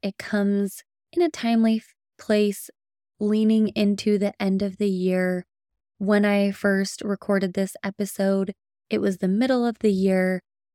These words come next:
talking about, hey, you've got six more months to decide and start to,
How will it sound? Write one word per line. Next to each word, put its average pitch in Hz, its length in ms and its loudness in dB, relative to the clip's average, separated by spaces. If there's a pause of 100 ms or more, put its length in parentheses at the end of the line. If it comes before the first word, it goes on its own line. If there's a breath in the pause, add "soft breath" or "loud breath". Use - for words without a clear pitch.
(100)
talking 202 400 0
about, 180 680 0
hey, 220 220 2
you've 185 220 2
got 196 240 -2
six - 320 -2
more 220 180 2
months 208 540 0 (320)
to 208 100 -2
decide 202 640 2
and 180 360 0 (180)
start - 380 -2
to, 190 320 0